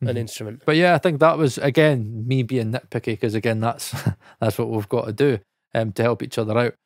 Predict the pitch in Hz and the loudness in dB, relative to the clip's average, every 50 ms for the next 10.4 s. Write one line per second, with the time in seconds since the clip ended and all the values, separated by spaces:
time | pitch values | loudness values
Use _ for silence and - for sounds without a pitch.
0 | _ _ _ _ _ _ - 110 120 113 113 - - 107 107 107 110 107 107 107 | _ _ _ _ _ _ -4 0 0 2 2 0 -2 -2 -2 -2 -2 -2 -4 -6
1 | 113 - - _ _ _ _ _ - 123 120 - 143 147 151 156 151 147 139 131 | -8 -10 -14 _ _ _ _ _ -4 -2 0 2 4 4 4 2 2 0 0 -2
2 | 120 120 117 - _ _ - - 147 - - - - 127 127 131 131 123 - - | -2 -4 -8 -14 _ _ -2 -2 0 0 0 0 2 2 2 2 0 -2 -4 -6
3 | 139 - - 143 139 101 110 123 120 123 127 123 127 123 110 123 120 120 123 120 | -8 -2 0 0 0 0 -2 -2 -2 0 0 0 -2 -2 -2 -2 -2 -2 -2 -2
4 | 113 - - 120 - 127 123 - - - 170 190 208 - - 180 139 170 160 - | -2 -4 -4 -2 -2 -2 -2 -2 0 2 2 4 4 2 2 2 2 0 0 0
5 | 143 113 104 104 - 135 131 156 143 - _ - 147 143 127 120 - - 143 127 | -2 -2 -2 -2 -2 0 2 2 0 0 _ -2 -2 -2 -2 -4 -4 -2 -2 -2
6 | 123 113 113 113 120 127 135 131 117 110 117 - - - - 117 - - - - | 0 -2 -2 0 0 0 0 0 -2 -4 -6 -8 -8 -6 -6 -4 -4 -6 -6 -4
7 | - 135 127 113 - - - _ _ _ _ _ _ - 147 147 139 139 - - | -2 -2 -2 -2 -4 -10 -16 _ _ _ _ _ _ 0 0 2 0 0 -4 -6
8 | 127 117 135 123 117 127 147 156 143 123 - - - - _ - - - - 147 | -2 0 0 0 2 2 2 2 2 0 -4 -8 -10 -12 _ -10 -2 0 2 2
9 | 160 - 143 131 - 127 - - 131 131 127 - - 123 107 107 - - - - | 2 2 -2 -4 -6 -2 0 2 2 2 0 0 -2 -2 -2 -2 -4 -8 -10 -10
10 | - 127 113 117 123 123 110 | -8 -6 -2 0 0 0 -2